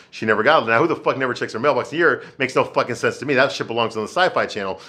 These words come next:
But, you know, this, this movie was written by a man with a vagina, so of course that's how it happens. The mom intercepted it. "You are not allowed to see that boy again. He's trash,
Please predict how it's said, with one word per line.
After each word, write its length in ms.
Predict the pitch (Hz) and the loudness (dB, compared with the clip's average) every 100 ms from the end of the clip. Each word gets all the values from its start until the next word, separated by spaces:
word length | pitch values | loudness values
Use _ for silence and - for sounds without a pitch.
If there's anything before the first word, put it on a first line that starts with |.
| 151 - | -4 4
But, 200 | 208 185 | 6 6
you 60 | |
know, 60 | 175 | 2
this, 140 | 156 | 0
this 180 | 165 151 | -6 -8
movie 200 | 160 160 | -4 -4
was 120 | 135 | -2
written 160 | - 139 | -2 0
by 140 | 120 | 0
a 40 | 113 | 0
man 320 | 123 131 131 | -2 -2 -2
with 120 | 110 | -4
a 40 | 101 | -6
vagina, 520 | 101 120 117 104 - - | -4 -2 -2 -4 -8 -8
so 120 | - | -2
of 100 | 123 | -2
course 220 | - 156 135 | 4 4 6
that's 240 | 135 113 | 2 2
how 120 | 120 | 0
it 100 | 98 | 0
happens. 340 | 131 113 92 85 | -2 -4 -6 -8
The 100 | 101 | -2
mom 380 | 123 127 120 120 | 2 2 0 -2
intercepted 460 | 127 - 120 113 | -4 0 -2 -2
it. 60 | 110 | 4
"You 100 | 190 | 6
are 80 | 185 | 6
not 200 | 208 208 | 6 6
allowed 140 | 220 | 4
to 60 | 190 | 4
see 140 | 214 | 0
that 160 | 214 214 | 2 4
boy 160 | 233 | 4
again. 500 | 220 262 269 269 165 - _ _ _ _ - | 4 6 6 4 0 -12 _ _ _ _ -6
He's 240 | 190 175 | -4 -4
trash, 680 | - - 277 277 269 - - | -2 2 4 4 2 -2 -10